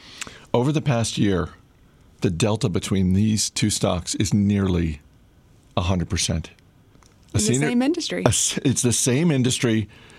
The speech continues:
Speaker 1: They're both selling clothes. Stitch Fix shares down about a little more than twenty percent over the past year.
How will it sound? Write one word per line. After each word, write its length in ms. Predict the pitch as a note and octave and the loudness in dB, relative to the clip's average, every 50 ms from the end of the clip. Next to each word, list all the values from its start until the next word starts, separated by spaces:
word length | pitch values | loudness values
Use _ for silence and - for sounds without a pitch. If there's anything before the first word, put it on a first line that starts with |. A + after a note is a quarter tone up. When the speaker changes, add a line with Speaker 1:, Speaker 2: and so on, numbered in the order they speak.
| - - - - - - - - | -20 -20 -20 -20 -20 -12 -4 -2
Speaker 1:
They're 100 | G2+ F2+ | -2 0
both 320 | D2 D2 - A#2+ D3+ D3 | 0 2 2 2 2 2
selling 320 | - - C#3+ C3 C3+ C3 | 0 0 0 0 0 0
clothes. 460 | A#2+ - A#2 G#2+ G2+ G2 G2 F#2 - - - - | 0 0 0 2 2 2 0 0 -2 -6 -10 -8
Stitch 440 | - - - - - - C#3+ C#3+ - | -6 -6 -4 -2 -2 -2 -2 -2 -2
Fix 460 | - - A#2+ A2+ - - - - - _ _ _ _ - - - - | -4 -2 -4 -2 -4 -6 -8 -8 -10 _ _ _ _ -20 -12 -6 -4
shares 460 | F#2 - - A#2+ G#2+ G#2 G#2 F#2+ - | -4 0 0 0 0 0 0 -2 -2
down 280 | - A2 G2 G2 G2 | -2 0 0 2 2
about 220 | F#2+ E2+ F2 E2+ - - - - - - | 0 0 0 -2 -4 -10 -20 -16 -8 -6
a 60 | A2+ A2 | -4 -2
little 260 | G#2 A#2+ A2+ A#2 A2+ | 0 0 0 2 2
more 160 | G2+ G2+ G2+ | 2 2 2
than 140 | F#2 F2 F2 | 0 0 -2
twenty 240 | - - G#2 G#2 F#2 | 0 -2 -2 -2 -2
percent 300 | G2+ F2+ - G2+ G2 F#2+ | -2 -2 -2 0 -2 -2
over 100 | F2 F2+ | -2 -2
the 80 | E2+ | -2
past 280 | F#2 G2 F#2 F#2 - - | -2 -2 -2 -2 -2 -2
year. 200 | F#2+ F#2 F2+ | -2 -2 -2